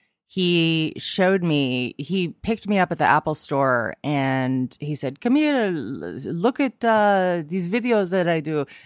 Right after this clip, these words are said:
And he was this French journalist who had come over, and it was videos that were, um,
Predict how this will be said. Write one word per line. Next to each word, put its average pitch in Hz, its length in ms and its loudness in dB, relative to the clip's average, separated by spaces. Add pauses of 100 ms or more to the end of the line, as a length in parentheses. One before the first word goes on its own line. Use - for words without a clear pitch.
And 170 80 -2
he 170 80 2
was 151 120 0
this 147 160 -4
French 180 360 0
journalist 151 640 0 (320)
who 170 80 -4
had 147 140 0
come 170 180 2
over, 165 540 6
and 156 260 2
it 139 80 0
was 139 220 -4
videos 160 400 0
that - 120 0
were, 139 480 0
um, 135 400 -2